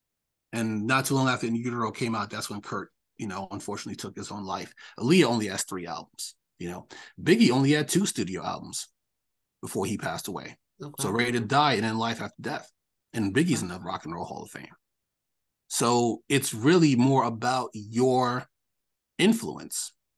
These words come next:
Speaker 1: as much as, it's not, for Rock and Roll
Speaker 2: Okay.
Speaker 1: Hall of Fame, it's not like Billboard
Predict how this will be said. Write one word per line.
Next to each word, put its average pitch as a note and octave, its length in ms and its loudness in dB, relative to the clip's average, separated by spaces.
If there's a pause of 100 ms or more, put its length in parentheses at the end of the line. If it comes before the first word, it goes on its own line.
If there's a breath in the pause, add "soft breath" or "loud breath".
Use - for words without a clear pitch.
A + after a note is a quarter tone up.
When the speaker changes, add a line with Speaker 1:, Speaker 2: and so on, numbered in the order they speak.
(540)
Speaker 1:
as C3 240 0
much C3+ 280 4
as, A#2 260 -2
it's - 240 -4
not, D#3 340 4
for B2+ 160 0
Rock D3+ 220 6
and E3 80 4
Roll D#3 120 6
Speaker 2:
Okay. C#3 40 2
Speaker 1:
Hall C#3+ 180 -2
of - 140 -18
Fame, D3 220 2
it's A2+ 120 -4
not D3+ 140 2
like A#2 180 -4
Billboard C3+ 600 -2